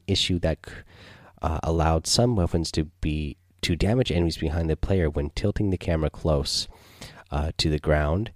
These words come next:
Fix an issue that caused players to edit the build preview marker while overlapping a building if they press build and edit in quick succession. This should now cause them to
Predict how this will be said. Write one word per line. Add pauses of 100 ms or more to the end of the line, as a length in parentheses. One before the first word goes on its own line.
(360)
Fix
an
issue
that
caused
players
to
edit
the
build
preview
marker
while
overlapping
a
building
if
they
press
build
and
edit
in
quick
succession. (420)
This
should
now
cause (340)
them
to